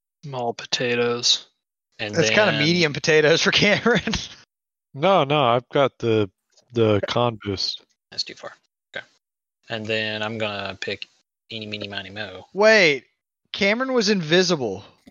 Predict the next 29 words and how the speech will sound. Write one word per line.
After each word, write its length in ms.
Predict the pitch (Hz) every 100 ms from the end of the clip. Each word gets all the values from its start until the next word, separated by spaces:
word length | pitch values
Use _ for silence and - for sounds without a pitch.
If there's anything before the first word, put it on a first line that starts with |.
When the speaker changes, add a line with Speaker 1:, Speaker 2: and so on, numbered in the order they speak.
| _ _ _ _ -
Speaker 4:
No, 180 | 104 98
I 160 | 98
was 140 | 98 110
actually 280 | 98 - 90
visible. 320 | 90 90 _ _ _ _ _ -
Speaker 3:
Oh. 200 | 85 - - _ _ _ _ _ -
Speaker 2:
Uh, 240 | 113 107
Darflon, 840 | 104 123 127 120 120 117 113 113 _ _ -
you 120 | 120
see 320 | - 127 120
the 140 | 110 104
Trox, 600 | - 110 107 - - -
like 200 | 107 107
an 100 | 101
oo-, 360 | 120 123 117 107
like 200 | 113 104
that 280 | 117 107 -
crystal 480 | - 151 - 135 -
ooze 540 | 131 123 107 98 95 - _ -
leaps 320 | 120 139 -
out 420 | 117 110 104 - _ _ _ -
and 120 | 104 -
forms 320 | 113 117 110
into 240 | 107 104 104
a 60 |
hardened 760 | 87 107 110 107 107 104 98 - _ _ _ _ -
sort 200 | 113 98
of 180 | 98 - _ -
point 400 | 127 123 123